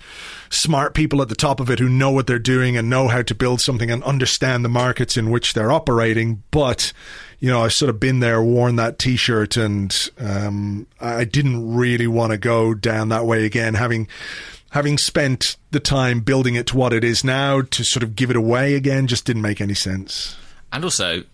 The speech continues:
Speaker 2: uh, being your own boss is,
Speaker 1: Mm.
Speaker 2: is good, right?
Speaker 1: It is.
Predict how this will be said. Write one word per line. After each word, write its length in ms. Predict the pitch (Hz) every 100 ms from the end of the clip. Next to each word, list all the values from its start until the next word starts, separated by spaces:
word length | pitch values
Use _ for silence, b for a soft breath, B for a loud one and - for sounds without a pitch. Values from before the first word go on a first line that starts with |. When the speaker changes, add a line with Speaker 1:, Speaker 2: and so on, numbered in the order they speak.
| - - -
Speaker 2:
uh, 80 | 71
being 400 | 92 123 110 98
your 240 | 92 95
own 160 | 95 95
boss 500 | 78 92 82 - -
is, 400 | - 85 - - 208
Speaker 1:
Mm. 200 | 277 208
Speaker 2:
is 120 | 107
good, 380 | - 85 67 -
right? 220 | 95 123 - _ _ _ B B B B B B B
Speaker 1:
It 100 | 269
is. 520 | 311 170 107 -